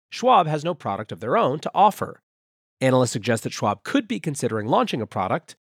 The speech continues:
using extremely low fees to carve out a place in the market. Bloomberg's Eric Balchunas said, "They may shock the world and offer something that is ten basis points in a few months. I wouldn't be surprised they could have something up their sleeve." He added, "It's consistent with what we've seen from Schwab overall.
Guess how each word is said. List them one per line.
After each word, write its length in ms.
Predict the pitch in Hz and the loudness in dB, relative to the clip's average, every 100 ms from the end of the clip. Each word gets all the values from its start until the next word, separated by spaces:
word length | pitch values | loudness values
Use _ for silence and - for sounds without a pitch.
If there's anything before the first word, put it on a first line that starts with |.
| - | -6
using 380 | 117 117 139 | -2 0 0
extremely 560 | - - - - 247 185 | -2 -10 -2 0 2 2
low 160 | 127 120 | 2 0
fees 260 | - 127 | -2 -2
to 100 | 139 | -4
carve 240 | - 113 110 | -4 -2 0
out 100 | 139 | -2
a 40 | |
place 260 | 147 92 - | -4 -8 -6
in 80 | 98 | -4
the 40 | |
market. 400 | 104 151 - - _ _ _ _ - | 2 2 0 -8 _ _ _ _ 0
Bloomberg's 380 | 139 139 135 135 | 2 2 2 0
Eric 240 | 117 113 | 0 -2
Balchunas 440 | 110 101 - 208 160 | -4 -4 2 2 2
said, 400 | 151 127 131 - _ _ | 0 0 0 -8 _ _
"They 120 | 127 | -2
may 200 | 160 392 | 2 2
shock 280 | 311 302 233 | 2 2 0
the 80 | 143 | -2
world 300 | 120 160 135 | 0 0 2
and 80 | 120 | 0
offer 220 | 127 127 | -2 -2
something 300 | 139 160 175 | -2 -2 -2
that 100 | 131 | -4
is 100 | 110 | -4
ten 240 | - 190 151 | -2 0 4
basis 320 | 151 165 123 | 2 2 -4
points 240 | 117 113 | -6 -6
in 80 | 143 | -6
a 20 | |
few 180 | - 95 | -4 -4
months. 480 | 90 143 - - - _ _ - | 2 2 2 -10 -12 _ _ -16
I 60 | 95 | -12
wouldn't 240 | 92 95 | -10 -10
be 60 | 98 | -8
surprised 560 | 135 - 202 170 98 | -8 2 2 2 -2
they 80 | 117 | -8
could 160 | - 196 | -2 0
have 120 | 185 | 0
something 260 | 104 95 | -4 -8
up 100 | 90 | -10
their 120 | - 95 | -10 -8
sleeve." 540 | - 180 90 _ _ _ _ _ | 2 2 2 _ _ _ _ _
He 160 | - 131 | -2 2
added, 360 | 117 117 113 _ _ - | 4 2 0 _ _ -10
"It's 120 | 156 | -4
consistent 480 | - 156 302 - 220 | -2 0 2 2 2
with 200 | 190 - | 2 0
what 100 | - | -2
we've 160 | 120 - | -2 -4
seen 240 | 233 240 | -2 -2
from 180 | - 113 | -4 -8
Schwab 440 | - 196 196 156 | -4 4 4 4
overall. 600 | - 98 98 151 123 - | 0 -8 2 2 2 -4